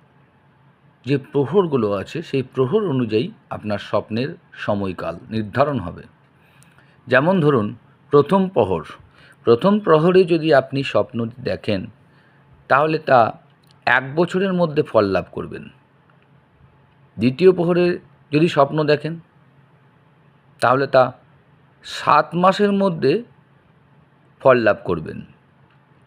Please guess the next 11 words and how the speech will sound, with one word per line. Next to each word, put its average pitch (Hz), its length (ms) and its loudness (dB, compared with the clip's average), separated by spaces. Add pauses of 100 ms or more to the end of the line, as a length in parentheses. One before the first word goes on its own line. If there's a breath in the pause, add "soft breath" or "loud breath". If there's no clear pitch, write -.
(1200)
ঠিক 165 160 -2 (680)
তৃতীয় 165 340 2
প্রহরে 208 280 6
যদি 185 240 2
আপনি 156 220 2
স্বপ্ন 110 380 0
দেখেন, 90 320 -10 (1400)
তাহলে 160 360 4
কতদিন 156 360 0
সময় 185 340 0
লাগবে? 180 240 0